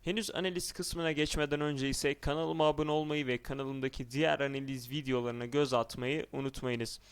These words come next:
Ayrıca yukarıdaki kartlar bölümünden de katıl butonuna özel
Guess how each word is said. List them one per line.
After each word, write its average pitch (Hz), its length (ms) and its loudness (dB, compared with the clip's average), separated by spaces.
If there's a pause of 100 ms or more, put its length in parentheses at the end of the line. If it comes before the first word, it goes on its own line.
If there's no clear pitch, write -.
(380)
Ayrıca 165 420 6
yukarıdaki 147 640 2
kartlar 139 480 2
bölümünden 120 520 0
de 165 220 2
katıl 151 360 -2
butonuna 120 480 -2
özel 139 360 4